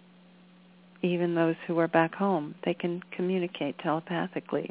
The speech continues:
all of them together. And so they nod and make a,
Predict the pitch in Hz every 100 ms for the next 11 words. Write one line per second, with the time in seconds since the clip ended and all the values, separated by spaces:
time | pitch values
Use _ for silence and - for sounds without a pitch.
0 | - 160 165 165 - - - 180 - -
1 | - - - - - - - 175 - -
2 | - - - - - - - - - -
3 | - - - - - - - - - 180
4 | 175 - 165 165 160 156 175 - - -
5 | - - - - - - - 165 156 151
6 | 175 220 - - - - - - - -
7 | - - - - - - - - 170 165
8 | 160 - 170 175